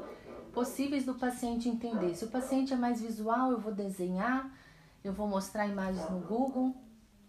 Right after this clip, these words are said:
Se o paciente é auditivo, então eu falo, né, junto, acesso esse canal com ele, dele ouvir o que eu tô falando.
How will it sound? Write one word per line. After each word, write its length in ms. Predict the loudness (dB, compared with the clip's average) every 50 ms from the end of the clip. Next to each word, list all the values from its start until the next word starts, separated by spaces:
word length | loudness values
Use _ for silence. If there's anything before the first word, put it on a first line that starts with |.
| -20 -20 -20 -18 -12 -10 -4
Se 120 | -4 -2
o 40 | 0
paciente 520 | 2 0 0 2 2 4 4 4 4 4
é 20 | 4
auditivo, 680 | 4 4 2 -2 -4 -4 0 2 2 4 4 2 0
então 220 | 0 0 0 2
eu 100 | 2 0
falo, 640 | 0 -2 2 4 4 6 6 4 2 0 -2 -4 -6 -10 -10 -6
né, 260 | -2 0 0 2 0
junto, 340 | 0 0 0 -2 0 0 -2
acesso 440 | -2 -2 -4 -4 -2 -2 -2 -4 -8
esse 160 | -12 -14 -12
canal 480 | -8 -6 -4 -2 0 0 0 0 -2 -6 -14 -20 -20 -20 -20 -12 -6
com 200 | -4 -2 0 0
ele, 260 | 0 0 0 0 0
dele 300 | 0 0 0 0 0 0
ouvir 380 | 0 0 -2 -4 -2 -2 -2
o 80 | -2 -2
que 100 | -4 -8
eu 60 | -12
tô 80 | -12 -14
falando. 600 | -12 -12 -8 -4 -2 -2 -2 -2 -2 -2 -4